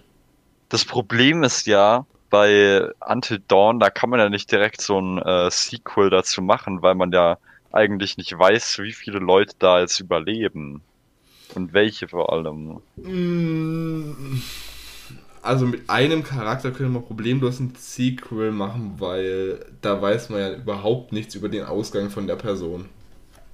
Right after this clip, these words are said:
Speaker 2: So. Äh.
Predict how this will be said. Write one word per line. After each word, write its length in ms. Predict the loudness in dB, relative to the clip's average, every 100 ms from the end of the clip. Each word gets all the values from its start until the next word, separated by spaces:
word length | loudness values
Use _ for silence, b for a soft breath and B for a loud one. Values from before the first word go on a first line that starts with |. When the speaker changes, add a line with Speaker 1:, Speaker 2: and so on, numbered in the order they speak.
| -20 -20 -20
Speaker 2:
So. 440 | -16 -6 -4 -4 -8 -16 _ _ _ _ _ _ _ _ _ _ -20 -20 b b b b b b b -4
Äh. 380 | 2 4 6 2